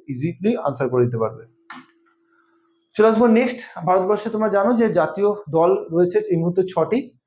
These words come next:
ইন্ডিয়ান ন্যাশনাল কংগ্রেস, ভারতীয় জনতা পার্টি, কমিউনিস্ট পার্টি অফ ইন্ডিয়া মার্কসিস্ট, বহুজন সমাজ পার্টি, ন্যাশনাল পিপলস পার্টি আর আম আদমি পার্টি। এই পার্টিগুলো কবে এই তকমা পেয়েছে, ন্যাশনাল স্ট্যাটাস কবে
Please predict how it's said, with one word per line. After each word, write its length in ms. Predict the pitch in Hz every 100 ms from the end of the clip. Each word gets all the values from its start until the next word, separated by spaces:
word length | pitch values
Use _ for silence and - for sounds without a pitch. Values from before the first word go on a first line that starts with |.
| _ _ -
ইন্ডিয়ান 260 | 156 180
ন্যাশনাল 300 | 175 165 180 175
কংগ্রেস, 340 | 165 180 - - - _ -
ভারতীয় 320 | 135 147 160
জনতা 260 | 147 139 156
পার্টি, 280 | 151 151 214
কমিউনিস্ট 400 | 196 151 151 147
পার্টি 200 | 143 151
অফ 100 | 147 147
ইন্ডিয়া 240 | 143 139
মার্কসিস্ট, 480 | 135 131 - 240 - _ _ _ _ - - -
বহুজন 300 | 151 190 220
সমাজ 260 | 220 208 208 -
পার্টি, 180 | 208 220
ন্যাশনাল 320 | 185 175 180 180
পিপলস 300 | 180 202 202
পার্টি 180 | 190 196
আর 100 | 185
আম 240 | 180 156 147
আদমি 240 | 143 131
পার্টি। 240 | 110 104 110 _ _ _ _ _ _ _ _ _ _ _ _ _ _ _ _
এই 100 | 180
পার্টিগুলো 760 | 185 170 202 208 226 226 - -
কবে 260 | 175 196 214 - - -
এই 140 | 175 175 170 _ -
তকমা 300 | 156 175 180
পেয়েছে, 520 | 180 180 190 220 226 -
ন্যাশনাল 320 | 143 143 175
স্ট্যাটাস 320 | 175 156 170 -
কবে 140 | 156